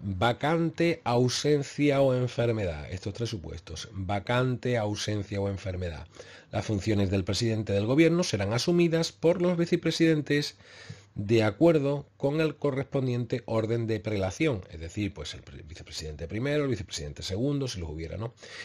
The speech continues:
Y en defecto de ellos, por los ministros, según el orden de precedencia de los ministerios, de los departamentos. Ya hemos hablado de que los ministerios, pues, tienen una serie de, de orden en función de cuándo fueron creados.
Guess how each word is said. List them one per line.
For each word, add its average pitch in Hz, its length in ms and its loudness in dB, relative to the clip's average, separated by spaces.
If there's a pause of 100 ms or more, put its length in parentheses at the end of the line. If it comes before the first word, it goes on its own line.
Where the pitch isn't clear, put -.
(140)
Y 147 140 6
en 156 100 4
defecto 165 600 6
de 165 220 4
ellos, 156 380 0 (360)
por 131 160 4
los 165 200 4
ministros, 180 640 0 (120)
según 92 460 -6
el 113 100 0
orden 113 400 0
de 123 240 0 (200)
precedencia 135 840 0
de 120 220 0
los 127 160 2
ministerios, 85 580 -4
de 78 60 -8
los 85 100 -6
departamentos. 82 880 -6
Ya 76 140 -12
hemos 85 180 -6
hablado 95 380 2
de 110 160 0
que 127 260 2 (380)
los 82 800 4
ministerios, 98 560 4
pues, - 220 -8
tienen 85 320 -2
una 82 160 -4
serie 92 360 2
de, 95 300 2 (160)
de 104 140 4
orden 151 420 8
en - 160 -12
función 92 320 -6
de 113 80 -2
cuándo 95 240 -4
fueron 95 240 -2
creados. - 500 -14